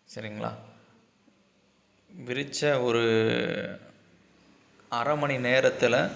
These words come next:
அதுக்கு மேல நம்மளுடைய பட்டுப்புழுக்கள் மேலே ஏற ஆரம்பிச்சிருச்சு. சரிங்களா? அப்போ வந்து நம்ம வலை விரித்த நேரம் வந்து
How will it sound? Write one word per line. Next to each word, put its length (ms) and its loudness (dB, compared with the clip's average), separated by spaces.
அதுக்கு 340 -6
மேல 440 4
நம்மளுடைய 540 2
பட்டுப்புழுக்கள் 720 -4
மேலே 380 -2
ஏற 420 -4
ஆரம்பிச்சிருச்சு. 760 -6
சரிங்களா? 300 -8
அப்போ 240 -2
வந்து 220 -2
நம்ம 280 -2
வலை 280 2
விரித்த 360 -2
நேரம் 340 -4
வந்து 400 -8